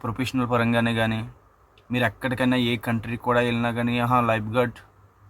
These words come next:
చాలా ప్రొఫెషనల్ అయిన జాబ్. ఏంటంటే చీప్గా చూడవలసినంత అవసరం ఉండదు. ఈ లైఫ్ గార్డ్ జాబ్ అంటే ఏంటంటే కొంతమంది అనుకుంటారు లైఫ్ గార్డ్ జాబ్ చాలా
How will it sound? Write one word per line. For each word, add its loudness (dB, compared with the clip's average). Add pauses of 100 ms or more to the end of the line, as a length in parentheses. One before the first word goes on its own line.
(640)
చాలా 2
ప్రొఫెషనల్ 0
అయిన 0
జాబ్. 6 (120)
ఏంటంటే -2 (840)
చీప్గా 0 (140)
చూడవలసినంత 4
అవసరం 2
ఉండదు. -2
ఈ 0
లైఫ్ 2
గార్డ్ -4
జాబ్ 6
అంటే -6 (140)
ఏంటంటే -6
కొంతమంది -2 (1080)
అనుకుంటారు 0 (140)
లైఫ్ 2
గార్డ్ 0
జాబ్ 6 (300)
చాలా 2